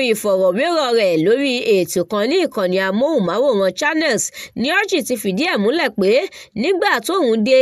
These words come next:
ilé ìjọba ìbílẹ̀ Ikwere tí wọ́n yan òun sí gẹ́gẹ́ bí adelé, lòun rí i pé àwọn agbófinró lu ibẹ̀ pa. Ó ní nígbà tóun bi wọ́n ni wọ́n ní àṣẹ ọ̀gá àgbà ọlọ́pàá lórílẹ̀-èdè yìí làwọn tẹ̀lé. Wàyí o,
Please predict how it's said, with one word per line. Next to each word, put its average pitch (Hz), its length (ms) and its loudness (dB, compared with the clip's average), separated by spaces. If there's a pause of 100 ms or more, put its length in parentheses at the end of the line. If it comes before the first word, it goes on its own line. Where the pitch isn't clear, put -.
ilé 254 320 -2
ìjọba 208 380 0
ìbílẹ̀ 214 500 0
Ikwere 226 580 2 (260)
tí - 160 -8
wọ́n 262 200 2
yan 220 180 2
òun 185 200 2
sí 247 160 -6
gẹ́gẹ́ 240 320 0
bí 208 140 0 (100)
adelé, 220 520 0 (360)
lòun 220 300 2
rí 262 160 2
i 247 100 0
pé 403 240 -2
àwọn 220 280 2
agbófinró 226 680 0
lu 208 140 2
ibẹ̀ 175 280 0
pa. 180 200 -2 (380)
Ó 233 140 0
ní 370 180 2
nígbà 370 320 0 (100)
tóun 302 360 0
bi 202 140 2
wọ́n 262 260 2 (280)
ni 208 140 -2
wọ́n 311 260 0
ní 381 120 4 (160)
àṣẹ 208 400 0
ọ̀gá 185 260 0
àgbà 233 260 0
ọlọ́pàá 220 440 -2
lórílẹ̀-èdè 277 580 0
yìí 156 180 2
làwọn 202 360 0
tẹ̀lé. 165 480 -2 (460)
Wàyí 180 440 0
o, 220 260 2